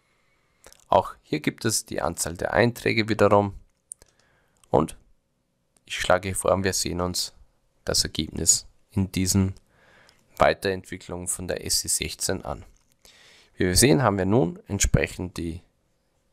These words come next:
einzelnen Datensätze. Man kann diese auch natürlich entsprechend, ähm, exportieren. Dazu einfach mit einem Rechtsklick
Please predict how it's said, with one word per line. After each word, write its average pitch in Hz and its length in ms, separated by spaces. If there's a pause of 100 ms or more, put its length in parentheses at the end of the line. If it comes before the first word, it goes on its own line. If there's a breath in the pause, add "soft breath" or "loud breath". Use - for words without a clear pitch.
(240)
einzelnen 82 420
Datensätze. 101 800 (640 soft breath)
Man - 140 (240)
kann 120 220
diese 120 340
auch 95 200
natürlich 98 460
entsprechend, - 840
ähm, 85 600 (180)
exportieren. - 760 (2250 loud breath)
Dazu - 380
einfach 92 280
mit 90 140
einem 82 240
Rechtsklick - 800